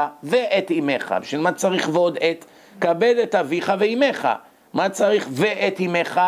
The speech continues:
לרבות את אחיך הבכור. זה הסוד,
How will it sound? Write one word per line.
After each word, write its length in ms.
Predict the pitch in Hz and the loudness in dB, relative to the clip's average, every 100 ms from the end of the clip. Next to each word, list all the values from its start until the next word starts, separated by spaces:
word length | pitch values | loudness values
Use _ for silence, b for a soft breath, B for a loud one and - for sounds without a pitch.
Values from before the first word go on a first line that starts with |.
| 196 | 2
לרבות 580 | 156 165 165 151 202 - | 2 2 2 2 0 0
את 140 | 170 | -2
אחיך 360 | 156 - 190 - | -2 -2 -4 -2
הבכור. 600 | 160 143 147 - 131 90 - | -2 0 -2 0 -2 -2 -10
זה 180 | 113 156 | -2 0
הסוד, 440 | 147 - 120 90 | 0 0 0 -2